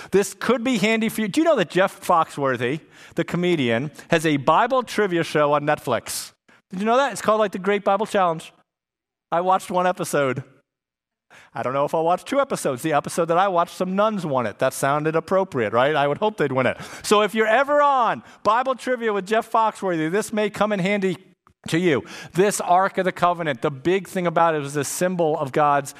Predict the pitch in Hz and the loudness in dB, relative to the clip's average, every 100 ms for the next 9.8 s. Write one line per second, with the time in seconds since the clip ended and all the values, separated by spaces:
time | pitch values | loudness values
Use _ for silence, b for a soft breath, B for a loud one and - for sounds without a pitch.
0 | B - 160 165 135 120 160 139 - - | B -4 0 0 -2 -6 -4 -6 -6 0
1 | 190 214 214 190 170 143 143 143 123 101 | 0 2 -2 -2 -4 0 2 2 0 -2
2 | B B - 151 160 160 156 - - 185 | B B -4 -2 2 2 2 -2 -8 -4
3 | 208 220 - 226 220 175 170 170 175 160 | -2 -4 -4 -2 0 2 2 2 0 -2
4 | 147 - 196 190 - 180 170 156 147 143 | -2 -4 -8 -6 -4 -6 -2 0 2 2
5 | 143 B B - 185 180 - 107 82 - | -2 B B -8 -4 -4 -4 -6 -6 -14
6 | B B 147 156 151 175 202 220 214 185 | B B 0 0 0 0 0 -2 -2 0
7 | 165 151 156 208 202 196 180 175 175 196 | 2 0 -2 -2 0 0 0 0 -2 -2
8 | 180 190 175 165 - 185 - 127 147 - | -2 2 2 0 -4 -4 -4 -4 -4 0
9 | 151 131 - 170 180 156 113 | 0 -2 -2 0 2 0 -6